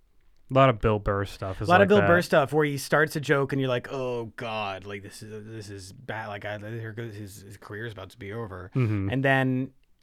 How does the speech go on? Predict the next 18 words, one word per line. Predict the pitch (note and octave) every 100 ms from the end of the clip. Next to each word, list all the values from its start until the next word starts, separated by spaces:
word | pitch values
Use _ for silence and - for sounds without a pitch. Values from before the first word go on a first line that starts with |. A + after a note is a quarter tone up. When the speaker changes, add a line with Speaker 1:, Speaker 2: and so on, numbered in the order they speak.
| _
Speaker 2:
and | D#3+ D#3+
then | D3+ B2+
he | A2+
saves | - A#2 G2+ -
it. | _ _ _ -
Speaker 1:
Yeah. | A2
Speaker 2:
And, | G2 G#2
and, | D3 C#3+
and | C#3+ C#3
it's | B2
like, | C#3 A#2+ -
because | C3+ C3+ D3 B2+ A2 - _ _ _ -
the | B2+
point | F3 F3+ C#3
he's | C#3+ C3
making | C#3 C3 C3 C#3
isn't | D3 B2+ C3+
about | A2 C3+ A#2+ A#2